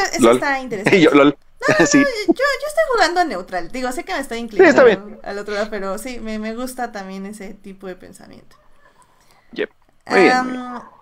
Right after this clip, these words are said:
Speaker 1: dice Carlos que el discurso del tercer acto es sumamente autocompasivo, aunque la película quiere hacerse la lista usando a Murray para decir que no lo es. Y sí lo es. <laughs> Em,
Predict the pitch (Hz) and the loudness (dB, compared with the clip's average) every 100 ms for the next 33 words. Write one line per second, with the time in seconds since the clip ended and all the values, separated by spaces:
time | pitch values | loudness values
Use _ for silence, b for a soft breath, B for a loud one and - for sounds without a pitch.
0 | _ - 226 302 311 359 349 339 339 330 | _ -14 -6 -6 -2 0 2 0 -2 -2
1 | 320 320 320 - 240 233 233 269 269 262 | 0 -2 -4 -8 -8 -8 -12 -10 -8 -8
2 | 226 220 226 233 233 262 262 247 233 220 | -8 -8 -6 -6 -6 -12 -10 -10 -10 -8
3 | 226 233 220 214 190 190 196 190 240 254 | -10 -10 -10 -12 -14 -16 -16 -14 -6 -6
4 | 247 226 202 196 190 196 196 220 214 240 | -6 -10 -10 -8 -10 -10 -12 -12 -10 -4
5 | 240 240 226 208 214 208 208 220 202 180 | -4 -4 -12 -10 -10 -12 -12 -10 -10 -10
6 | 196 214 226 220 214 208 208 196 208 208 | -12 -12 -12 -12 -12 -10 -10 -10 -10 -10
7 | 226 220 202 180 190 208 208 208 190 185 | -10 -10 -12 -12 -12 -14 -14 -14 -12 -10
8 | 180 180 - - - _ _ 214 220 208 | -12 -14 -20 -20 -20 _ _ -16 -12 -12
9 | 175 - - - - 285 311 - b b | -14 -18 -20 -20 -18 -16 -18 -20 b b
10 | b b b _ - 233 240 240 240 240 | b b b _ -12 -6 -4 -2 -2 -4
11 | 240 233 | -8 -12